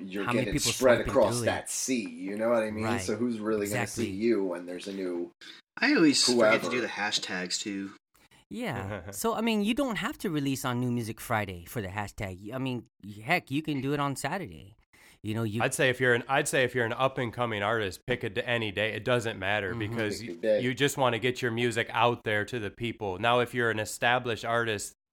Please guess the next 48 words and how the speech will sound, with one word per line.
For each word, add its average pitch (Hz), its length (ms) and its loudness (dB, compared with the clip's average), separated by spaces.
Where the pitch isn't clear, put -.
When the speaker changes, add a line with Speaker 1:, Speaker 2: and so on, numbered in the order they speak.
Speaker 4:
you 107 140 -6
might 110 260 0
wanna 101 260 -2
choose 110 280 -6
Friday 95 560 0
as 104 220 -2
the 101 100 -6
day, 101 360 0
but 95 320 -4
I 107 120 0
think 117 200 0
new 113 200 0
artists 110 360 2
should - 200 -12
pick 120 180 -6
a 101 80 -6
day. 98 280 -2
It, 95 180 -10
it's 113 260 -10
not 110 260 -2
gonna 101 180 -4
affect 107 420 -8
your 92 140 -8
release, 87 360 -8
I 92 140 -8
don't 92 340 -10
think. 98 180 -10
That's 110 200 -6
my 113 180 -4
opinion, 95 420 -10
Speaker 1:
Yeah, 98 140 -2
Speaker 2:
Well, 147 80 0
Speaker 4:
from - 60 0
Speaker 1:
just - 100 0
Speaker 4:
what 147 80 4
Speaker 1:
put, 139 80 6
Speaker 4:
I've 131 140 2
read. 101 180 -2
Speaker 2:
you - 60 2
Speaker 1:
put 180 80 -2
Speaker 2:
can 226 140 4
Speaker 1:
time 170 120 6
Speaker 2:
use 185 180 4
Speaker 1:
into 196 40 2
Speaker 2:
your 185 200 4
Speaker 1:
telling 156 200 6
them. 160 180 4
Speaker 2:
analytics. - 760 -2